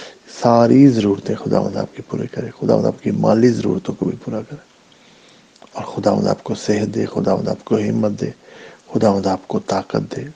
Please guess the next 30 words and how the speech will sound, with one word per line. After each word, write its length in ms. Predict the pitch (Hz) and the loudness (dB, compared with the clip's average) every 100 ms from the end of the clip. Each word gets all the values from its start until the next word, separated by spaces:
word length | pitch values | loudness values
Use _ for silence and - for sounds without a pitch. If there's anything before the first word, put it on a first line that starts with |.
| - | -12
خداوند 420 | 113 110 107 107 | -6 -4 -4 -6
آپ 280 | 107 104 _ | -6 -8 _
کو 160 | 120 - - - - - 123 | -10 -10 -16 -20 -20 -12 -4
برکت 520 | 123 117 - 104 - | -2 -2 -2 -4 -4
دے، 80 | - | -12
خداوند 440 | - - 120 117 | -12 -6 -4 0
آپ 240 | 113 107 - | 0 0 -2
کی 140 | 123 | -2
رہنمائی 640 | 117 110 104 107 107 120 127 | 0 -2 -2 0 4 4 2
کرے، 280 | - 101 - - - - - - _ _ | 0 -4 -4 -14 -20 -20 -20 -20 _ _
اور 120 | 120 | -2
آپ 180 | 107 101 - _ | 0 -2 -6 _
کبھی 280 | - 117 131 | -2 4 4
بھی 120 | 131 - | 2 -6
اپنے 280 | - - 117 | -8 -4 -2
آپ 260 | 104 92 - | 0 -2 -6
کو 160 | 120 - | -12 -10
اکیلا 460 | 101 - 110 110 120 | -12 0 2 2 0
نہ 120 | 117 | -2
محسوس 440 | 113 107 - - | -4 -4 -6 -8
کریں، 200 | - 104 135 _ - - - - | -6 -6 -6 _ -20 -20 -20 -6
اپنے 300 | 127 - 123 | -6 -2 0
آپ 220 | 107 104 | 0 -2
کو 80 | - | -2
ایسا 240 | 117 - 117 | -4 -2 -2
نہ 140 | 113 | 0
محسوس 400 | - 104 - - | -2 -4 -8 -6
کریں 240 | - 113 113 | -4 -2 -4
کہ 80 | 117 | -8
شاید 540 | - 113 110 113 113 | -6 0 2 2 0